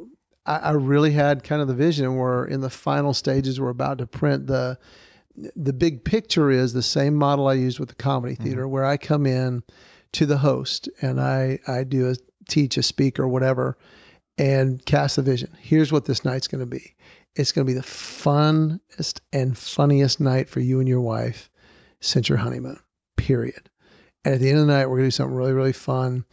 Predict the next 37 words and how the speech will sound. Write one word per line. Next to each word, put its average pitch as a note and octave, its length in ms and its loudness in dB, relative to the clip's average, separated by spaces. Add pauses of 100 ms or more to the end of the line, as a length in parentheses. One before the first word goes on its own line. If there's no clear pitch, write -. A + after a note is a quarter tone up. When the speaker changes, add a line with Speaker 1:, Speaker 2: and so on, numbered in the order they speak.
(500)
Speaker 1:
You're C3+ 180 -2
gonna B2+ 140 0
go A#2+ 140 -2
home. D#2 280 -10 (300)
Speaker 2:
<laughs> - 0 - (300)
Speaker 1:
And C#3 160 2
that's B2 260 0
it. B2+ 200 -4
Speaker 2:
Yeah. D3+ 200 0 (920)
Speaker 1:
That, - 160 -4
that's C#3+ 220 0
up D3+ 180 0
to F3+ 100 0
you E3 140 6
from D#3 180 0
that C#3+ 200 0
point. B2 320 -6 (640)
And D#3 200 4
it's D3 220 0
really D3 340 4
about C3+ 520 -2
when, D3+ 260 0 (140)
how G#3 380 0
often B2+ 640 -6 (560)
do C#3+ 80 0
you D#3 220 4
and E3 100 4
your G3 140 4
wife - 360 -4
get C3 160 0
to C3 60 -2
just A#2+ 260 -4
go C3+ 280 0
out B2 300 -4
and B2 240 -8
laugh C#3 360 -4
together? - 460 -12